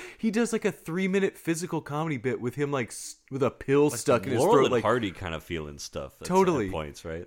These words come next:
Speaker 1: Just
Speaker 2: Very
Speaker 1: reaching
Speaker 2: old
Speaker 1: for a
Speaker 2: school
Speaker 1: bottle of
Speaker 2: vaudeville
Speaker 1: water and
Speaker 2: looking
Speaker 1: having,
Speaker 2: stuff.
Speaker 1: like, no, no milk for your chocolate cake commercial.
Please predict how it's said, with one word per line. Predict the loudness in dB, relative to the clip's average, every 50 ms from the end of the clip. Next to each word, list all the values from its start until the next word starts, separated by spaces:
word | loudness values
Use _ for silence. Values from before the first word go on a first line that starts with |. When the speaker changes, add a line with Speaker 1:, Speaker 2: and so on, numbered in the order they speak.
| -12 _
Speaker 1:
Just | -4 -4 -4 -4
Speaker 2:
Very | -6 -8 -4 -2 0 0 2
Speaker 1:
reaching | 2 2 2 4 4 4
Speaker 2:
old | 4 4 2
Speaker 1:
for | 4 4
a | 4
Speaker 2:
school | 6 6
Speaker 1:
bottle | 6 8 8 8 8 6
of | 6 6 6
Speaker 2:
vaudeville | 8
Speaker 1:
water | 8 8 8 8 6 4 4
and | 4 2
Speaker 2:
looking |
Speaker 1:
having, | 0 -2 -2 -6
Speaker 2:
stuff. | -10 -12 -12 -14 -16 -20 -20 -20 _ -20 _ _ -18 -18 -14 -10
Speaker 1:
like, | -8 -8 -6
no, | -6 -6 -4 -2 -2 -2 -2 -2
no | 0 2 2 4 4
milk | 2 2 2 2 4 2 2 0
for | -4 -6 -4 -2
your | -2 -2
chocolate | -4 -4 0 0 0 0 0 -4 -10 -8
cake | -6 -2 -2 -2 -2 -4
commercial. | -8 -8 -6 -6 -8 -8 -8 -8 -10 -10